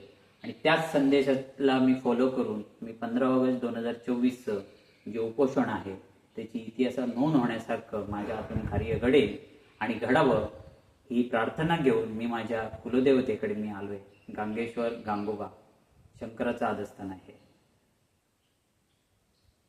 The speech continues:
शंकर देवता म्हटल्यानंतर तिसरा डोळा असा उल्लेख केला जातो.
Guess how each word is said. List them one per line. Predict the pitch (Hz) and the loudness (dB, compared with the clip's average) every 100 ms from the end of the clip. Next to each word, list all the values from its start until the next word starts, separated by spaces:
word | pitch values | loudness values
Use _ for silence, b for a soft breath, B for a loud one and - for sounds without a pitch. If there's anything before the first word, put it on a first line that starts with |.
| _ - - - - | _ -20 -20 -20 -16
शंकर | - - 139 | -12 -6 -2
देवता | 131 127 - 117 | 2 0 0 -2
म्हटल्यानंतर | 113 110 120 110 110 107 113 113 | -4 -4 -4 -4 -8 -6 -8 -8
तिसरा | 120 - 117 | -10 -4 0
डोळा | 110 113 101 - - - - - - - _ - _ _ - - _ | 0 2 0 -2 -16 -20 -20 -14 -14 -14 _ -20 _ _ -20 -20 _
असा | - 107 | -16 -10
उल्लेख | 107 113 135 - | -6 -2 -2 0
केला | 110 107 | -2 -2
जातो. | 101 - | -6 -12